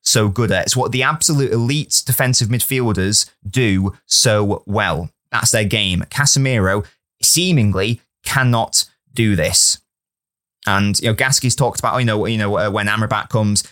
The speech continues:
maybe that'll help him out. I know Amrabat wasn't, you know, strictly playing in midfield, absolutely, but he was on the pitch, and it's, it's the, the same issues are, are happening. So off the ball, he's a liability. On the ball, he's a liability.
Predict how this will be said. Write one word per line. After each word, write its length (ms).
maybe 180
that'll 160
help 240
him 80
out. 400
I 80
know 120
Amrabat 420
wasn't, 260
you 160
know, 160
strictly 380
playing 340
in 280
midfield, 440
absolutely, 720
but 80
he 60
was 160
on 80
the 80
pitch, 340
and 280
it's, 200
it's 280
the, 320
the 80
same 240
issues 260
are, 160
are 80
happening. 440
So 440
off 200
the 80
ball, 400
he's 160
a 60
liability. 760
On 140
the 80
ball, 500
he's 220
a 60
liability. 840